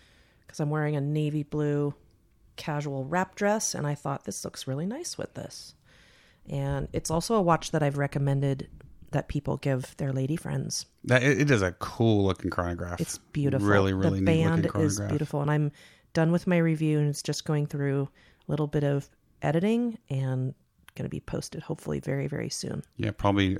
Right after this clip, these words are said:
Speaker 2: within a day or two of the podcast. Uh, and that's, that's a Mecha Quartz, I believe, right?
Speaker 1: It is. And it was two hundred fifty bucks.
Speaker 2: Yeah, you can't, I mean, Dan, he does some amazing, amazing pieces.
Speaker 1: His stuff is all classy. It's very classy.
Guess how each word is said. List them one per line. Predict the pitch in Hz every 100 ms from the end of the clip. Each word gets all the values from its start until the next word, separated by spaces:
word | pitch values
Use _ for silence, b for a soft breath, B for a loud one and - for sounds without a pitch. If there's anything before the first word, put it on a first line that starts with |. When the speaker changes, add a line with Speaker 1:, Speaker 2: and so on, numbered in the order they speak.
| -
Speaker 2:
within | - 98 104 98
a |
day | 95
or | 95
two | 90 98 95
of |
the | 90
podcast. | 92 92 90 92 92 - b b b b b b
Uh, | 101 95 90
and | 101 101
that's, | 104 117 - -
that's | 101 107 123
a |
Mecha | 113 98 107 104
Quartz, | - 90 -
I |
believe, | 92 92 92
right? | 95 95
Speaker 1:
It | 151
is. | 143 - - - _ _ _
And | - 156
it |
was | - -
two | - 160
hundred | 147
fifty | 143 139 -
bucks. | 143 - - - _ _ _ _ _ -
Speaker 2:
Yeah, | 98
you | 95
can't, | - 104 92
I | 104
mean, | 101
Dan, | 110 113 110 101
he | 95
does | 117 113 98
some | 98
amazing, | 92 90 90 90 87 85 - -
amazing | 113 117 101 90
pieces. | 95 90 92
Speaker 1:
His | 85
stuff | 208 202
is | 156
all | 165 156
classy. | - 143 139 -
It's | 160 -
very | 165 165
classy. | 156 143 135 - 135